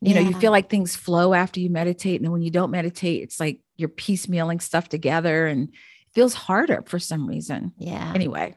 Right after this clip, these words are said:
Speaker 1: at least to
Speaker 2: Yeah.
Speaker 1: me. <laughs>
Speaker 2: And so you, you then, that kind of all ties into the beginning of your podcast too, right? We have a very similar journey in this way. That's
Speaker 1: Yes.
Speaker 2: funny.
Speaker 1: Yes.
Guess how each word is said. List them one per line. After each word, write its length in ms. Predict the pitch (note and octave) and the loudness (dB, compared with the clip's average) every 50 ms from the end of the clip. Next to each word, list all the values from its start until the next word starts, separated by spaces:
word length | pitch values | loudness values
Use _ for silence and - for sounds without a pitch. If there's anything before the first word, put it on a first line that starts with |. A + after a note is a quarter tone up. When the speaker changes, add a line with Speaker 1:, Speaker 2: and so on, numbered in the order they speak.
| _ - | _ 0
Speaker 1:
at 60 | F3+ | 2
least 220 | G#3+ A3 G3+ - F3 | 4 4 4 2 0
to 60 | - | 0
Speaker 2:
Yeah. 60 | F3 | 0
Speaker 1:
me. 280 | D#3+ - - F3+ - _ - | 0 0 -2 -6 -6 _ 2
<laughs> 100 | C4+ C4 - - F4+ G4 - - F#4+ F#4 - - D4+ D#4 - _ _ - - - _ - - - _ - G#3+ - _ - | 2 2 4 2 0 0 2 2 0 0 2 2 0 -2 -2 _ _ -8 -8 -6 _ -6 -6 -6 _ -10 -12 -10 _ 2
Speaker 2:
And 420 | A3+ A3 A3 G#3+ G#3+ G#3 G#3 - - - _ _ | 4 6 6 6 6 4 2 -2 -6 -14 _ _
so 540 | - - - - A#3+ A3+ A3 G#3+ G3+ - - _ | -8 -4 2 4 6 8 8 6 4 2 -4 _
you, 760 | G3 F#3+ G3 A3 A#3 A#3 A#3 A#3 A#3 A#3 A3+ A3+ G#3+ - - _ _ _ _ _ _ _ _ _ _ | -8 -4 0 2 2 4 4 4 4 4 2 2 0 -2 -6 _ _ _ _ _ _ _ _ _ _
you 600 | - F3+ F#3+ G#3 A3 A3+ A#3+ B3 B3+ C4 B3+ - - | -6 -2 0 2 2 4 4 2 2 0 -2 -4 -6
then, 580 | - F#3+ E3+ F#3 G#3 G3+ G3+ G3+ G3 F#3+ - - - | -8 -6 0 2 4 4 4 2 0 -2 -4 -6 -8
that 400 | F3+ E3+ G3 G3+ G#3+ - - - | -2 2 2 2 2 2 -2 -4
kind 220 | - - C4+ D4+ E4 | -4 -4 -2 -2 -2
of 80 | A#3 | -2
all 320 | C#3+ - F3 F3 G#3+ C4+ C#4+ | 0 0 2 2 2 2 0
ties 440 | - G#3+ F#3+ F#3+ F3+ F3+ E3 D#3+ | -2 -2 0 0 0 0 0 -2
into 1000 | F3+ F3+ G#3+ A#3+ A#3 G#3+ F#3 E3+ D#3+ - - - F3+ F3 F3 F3 E3+ E3+ E3+ E3 | -2 -2 0 0 0 0 0 -2 -4 -6 -6 -4 -2 -2 0 0 0 -2 -2 -2
the 120 | D3 E3 | -4 -4
beginning 460 | D#3+ C#3+ F#3 D#3 - F#3+ G3 A3 A3 F#3+ | -4 -2 -2 -2 -2 -2 0 0 -2 -2
of 80 | D3+ | -2
your 120 | D#3+ D#3 D#3 | -2 -4 -4
podcast 760 | - - F#3+ A#3+ C#4+ C4+ - - - - - - - - - | -4 -2 -2 -2 -2 -4 -6 -6 -6 -6 -6 -6 -6 -8 -12
too, 320 | - - C#4 E4+ - - | -8 -6 -4 -2 -2 -4
right? 400 | - - D3 F3 G3 A3 - - - | -2 0 0 0 2 0 -2 -2 0
We 120 | G#3 A#3+ | 0 0
have 160 | B3+ C4 A#3 A3 | 0 0 -2 -4
a 60 | F#3 | -4
very 220 | - A3 D#4+ G4+ - | -2 0 0 0 0
similar 420 | - E4+ E4 D#4+ D#4+ - F#3+ F#3 | 0 -4 -4 -2 -2 0 0 -2
journey 400 | F3+ - F#3 F#3 G#3 G#3+ F#3 E3+ | -2 -4 -6 -4 -4 -4 -4 -4
in 100 | E3+ D#3 | -4 -4
this 220 | D#3 E3+ F#3 A#3 - | -4 -6 -6 -2 0
way. 80 | G3+ | 2
That's 520 | G#3+ B3 C4 C#4+ C#4 A#3+ G#3 F#3 - B3 - | 2 4 4 4 4 4 2 2 0 -2 -8
Speaker 1:
Yes. 80 | - | -8
Speaker 2:
funny. 440 | - G#3+ A3 G3 F3+ E3+ D#3+ E3+ D#3 D#3 | -4 -4 -4 -2 -2 -4 -4 -6 -8 -8
Speaker 1:
Yes. 160 | F3+ G3 G3 | -6 -4 -2